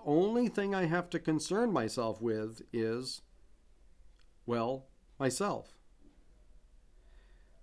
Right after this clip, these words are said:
That isolates me and separates me from others. I can work my whole life to gain lots of stuff. But to what end?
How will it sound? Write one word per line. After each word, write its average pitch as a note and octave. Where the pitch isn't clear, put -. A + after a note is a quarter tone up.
That D#3+
isolates E3
me C#3
and G#2
separates A#2+
me G#2+
from A2+
others. F#2
I G3+
can G#3+
work F3
my -
whole G3+
life B2
to B2+
gain D3+
lots D3+
of C3+
stuff. -
But G#3
to A#3
what A3
end? E3